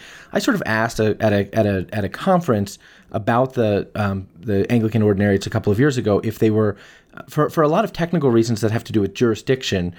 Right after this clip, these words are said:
whether they were sort of, I, I asked some C D F officials whether they were sort of going in the direction of being effectively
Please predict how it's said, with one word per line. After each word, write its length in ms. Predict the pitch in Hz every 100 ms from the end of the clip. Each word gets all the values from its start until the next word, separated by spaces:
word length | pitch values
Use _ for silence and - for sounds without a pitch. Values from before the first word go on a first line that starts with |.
| - - _
whether 320 | 117 131 135
they 160 | 127 120
were 320 | 110 113 110
sort 180 | - 117
of, 80 | 107
I, 200 | 123 - -
I 180 | - 127
asked 160 | 147 170
some 100 | 139
C 140 | 139
D 80 | 123
F 80 | 139
officials 340 | 131 104 104
whether 180 | 120 123
they 120 | 117
were 80 | 107
sort 180 | - 98
of 80 | -
going 260 | 135 156
in 100 | 135
the 60 | 117
direction 460 | 101 104 113 -
of 180 | 104 98
being 280 | 123 123 107
effectively 640 | - - 113 - 95 90